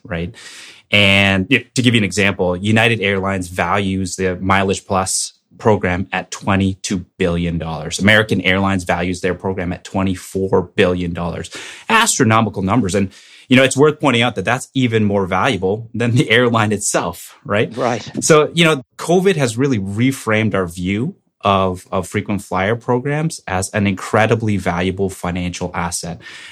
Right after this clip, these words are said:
Speaker 1: And I don't think a lot of the industry really had that much appreciation for it, uh, as much as, as we do, uh, today.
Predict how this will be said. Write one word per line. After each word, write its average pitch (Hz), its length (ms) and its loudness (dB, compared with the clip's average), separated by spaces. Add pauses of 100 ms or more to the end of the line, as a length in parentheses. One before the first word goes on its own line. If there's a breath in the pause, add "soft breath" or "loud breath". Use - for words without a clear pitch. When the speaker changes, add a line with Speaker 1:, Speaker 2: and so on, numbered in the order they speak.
Speaker 1:
And 123 80 4
I - 20 6
don't 165 140 0
think 156 380 0
a 113 60 2
lot 110 380 2
of 98 220 -4
the 101 220 -4
industry 104 560 0
really 95 240 -2
had 90 260 -2
that 92 160 -4
much 90 180 -6
appreciation 92 640 -6
for 90 280 -4
it, 85 160 -10
uh, 90 280 -4 (440)
as 95 340 2
much 110 240 4
as, - 200 -8
as 95 180 0
we 95 120 -2
do, 90 360 -2
uh, 87 200 -4
today. 85 340 -6